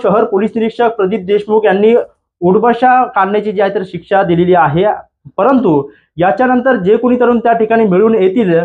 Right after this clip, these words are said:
गैरकृत्य करताना मिळून येतील, त्यांच्यावरती कायदेशीर कारवाई करण्यात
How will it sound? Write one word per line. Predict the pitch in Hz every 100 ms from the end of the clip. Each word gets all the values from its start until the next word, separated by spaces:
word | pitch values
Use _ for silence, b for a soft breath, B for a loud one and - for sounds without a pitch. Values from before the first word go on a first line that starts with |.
| 135
गैरकृत्य | 151 262 240 240 247
करताना | 233 220 208
मिळून | 190 180 180
येतील, | 190 208 165
त्यांच्यावरती | - _ 185 202 208 240 220 220 226
कायदेशीर | 202 185 214 214
कारवाई | - 180 180 190
करण्यात | 190 175 170